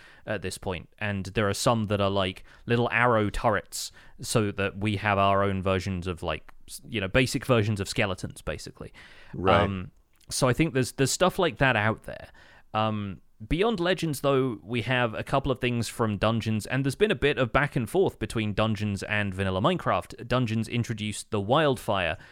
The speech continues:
Speaker 1: from the twenty seventeen mob vote as a boss recently.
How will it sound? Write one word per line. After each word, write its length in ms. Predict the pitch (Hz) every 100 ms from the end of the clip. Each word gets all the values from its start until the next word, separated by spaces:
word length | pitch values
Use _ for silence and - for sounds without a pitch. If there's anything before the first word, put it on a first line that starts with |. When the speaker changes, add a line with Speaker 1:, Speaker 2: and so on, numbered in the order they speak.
| -
Speaker 1:
from 180 | - 113
the 60 | 98
twenty 260 | - 110
seventeen 480 | 90 107 95 147 147
mob 200 | 98 95
vote 180 | 104 92
as 220 | 98 101
a 60 | 107
boss 320 | 214 190 -
recently. 520 | 98 87 - - 69